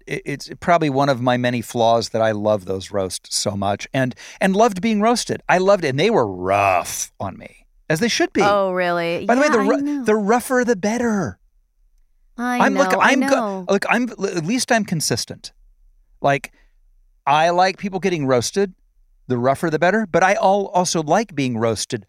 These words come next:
Speaker 1: the rougher the better. I'm down.
Speaker 2: Nothing hurt your feelings?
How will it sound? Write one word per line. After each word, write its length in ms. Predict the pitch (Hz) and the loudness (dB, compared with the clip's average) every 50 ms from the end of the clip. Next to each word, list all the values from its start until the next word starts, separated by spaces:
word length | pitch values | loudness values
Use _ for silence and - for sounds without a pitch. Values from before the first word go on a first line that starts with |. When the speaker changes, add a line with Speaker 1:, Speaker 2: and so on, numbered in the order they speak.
| _ _ | _ _
Speaker 1:
the 140 | 120 123 113 | -6 -6 -4
rougher 420 | 104 101 113 - - - 113 104 | -2 -4 -4 -4 -4 -8 -14 -14
the 60 | 90 90 | -12 -10
better. 320 | 85 92 87 90 90 - | -8 -8 -8 -10 -10 -6
I'm 200 | - 147 180 208 | -4 -2 -2 -2
down. 180 | 190 - 185 220 | -2 0 0 2
Speaker 2:
Nothing 420 | 254 277 302 294 - 359 339 339 349 | 2 2 0 0 -2 -2 -2 -2 -4
hurt 260 | 311 302 339 320 247 | -4 -4 -2 -2 -2
your 120 | 262 285 | -2 -4
feelings? 840 | 269 - - 269 262 254 254 254 254 247 247 247 262 - - - - | -4 -4 -4 -4 -4 -2 -2 -2 -2 -2 -4 -6 -8 -10 -14 -20 -20